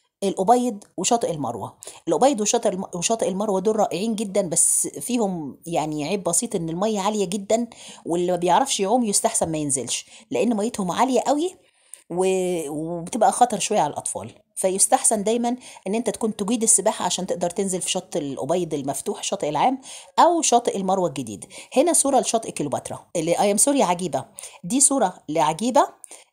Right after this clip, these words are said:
آه، ده طبعًا جامع العوام، أشهر وأكبر مساجد مرسى مطروح. تشعر براحة نفسية رائعة وأنت في مسجد العوام ده، ولا أروع، على الكورنيش مباشرة.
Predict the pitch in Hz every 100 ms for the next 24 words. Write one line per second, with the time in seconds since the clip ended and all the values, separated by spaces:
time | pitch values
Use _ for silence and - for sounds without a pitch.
0 | - 185 175 190 226 220 190 170 208 190
1 | 170 151 147 190 254 - 156 - - -
2 | 190 180 - 170 - 175 175 160 - 185
3 | 151 175 196 147 143 175 277 - - -
4 | _ 233 - 175 156 147 202 214 175 156
5 | 156 - 208 180 165 190 220 220 214 208
6 | 214 160 151 - 170 175 165 - 156 -
7 | 131 135 123 113 110 92 - _ _ _
8 | _ 220 294 254 156 151 131 - - -
9 | - 247 254 - 175 185 226 - 214 156
10 | 139 110 110 -